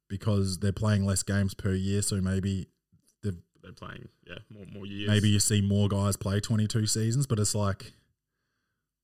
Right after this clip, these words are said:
Speaker 1: who the fuck wants to see that when you can have young guys coming into the league and sparking it up, you know? Even though they're all corny and fat, you know, Zion. Um, so,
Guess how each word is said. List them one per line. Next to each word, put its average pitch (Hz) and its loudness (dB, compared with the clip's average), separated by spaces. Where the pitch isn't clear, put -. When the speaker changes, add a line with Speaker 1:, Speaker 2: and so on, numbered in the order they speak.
Speaker 1:
who 110 6
the 107 2
fuck 104 0
wants 98 0
to 104 -2
see 95 0
that 92 -2
when 95 0
you 92 -2
can 92 -4
have 95 -2
young 95 0
guys 92 0
coming 95 -2
into 92 -2
the 92 0
league 90 -2
and 85 -6
sparking 92 -2
it 90 0
up, 101 0
you 92 -4
know? 90 0
Even 98 0
though 92 0
they're 90 -2
all 90 -4
corny 95 -4
and 82 -12
fat, - -12
you 98 -8
know, 87 -6
Zion. 87 -4
Um, 92 -2
so, 113 8